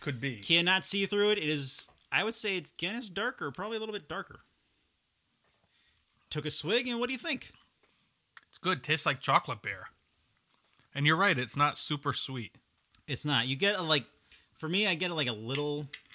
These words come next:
Speaker 2: coffee, but it's more chocolate.
Speaker 1: Mm-hmm. The
Speaker 2: What is it?
Speaker 1: sweet, when you have the sweet chocolate or coffee flavored,
Speaker 2: Mm-hmm.
Speaker 1: really, you can't do more than one. It's like,
Speaker 2: No.
Speaker 1: yeah, it's good.
Speaker 2: It's
Speaker 1: I don't
Speaker 2: almost
Speaker 1: know when I would drink it, but it tastes good. Something like this,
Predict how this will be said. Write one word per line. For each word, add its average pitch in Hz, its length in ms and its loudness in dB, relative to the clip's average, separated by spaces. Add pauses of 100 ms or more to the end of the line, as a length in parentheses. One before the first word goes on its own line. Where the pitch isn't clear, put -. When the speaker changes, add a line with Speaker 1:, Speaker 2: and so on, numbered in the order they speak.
(480)
Speaker 2:
coffee, 156 520 -4
but 131 180 -4
it's 117 140 -6
more 123 220 -4
chocolate. 117 460 -2 (360)
Speaker 1:
Mm-hmm. 147 300 -6 (560)
The 120 40 -8
Speaker 2:
What 113 100 -4
is 101 80 0
it? 104 120 2
Speaker 1:
sweet, 185 440 -2
when 147 120 0
you 156 80 0
have 165 140 0
the 131 80 0
sweet 175 500 -2 (480)
chocolate 139 540 0
or 113 80 -2
coffee 127 440 0
flavored, 120 600 0 (320)
Speaker 2:
Mm-hmm. 107 220 0 (340)
Speaker 1:
really, 160 320 0
you 120 100 0
can't 151 280 -2
do 135 100 0
more 120 240 0
than 107 180 -8
one. 101 300 -12 (300)
It's 123 160 -6
like, 156 140 6
Speaker 2:
No. 123 100 8
Speaker 1:
yeah, 156 240 6
it's 151 200 -6
good. 170 520 0 (180)
Speaker 2:
It's 147 220 2
Speaker 1:
I - 20 8
don't 160 160 6
Speaker 2:
almost 156 200 6
Speaker 1:
know 151 40 4
when 156 100 8
I 151 120 6
would 139 160 0
drink 156 320 0
it, 147 180 0
but 143 100 -4
it 135 120 -2
tastes 143 300 0
good. 127 500 -2 (500)
Something 180 360 -2
like 151 200 2
this, 139 420 0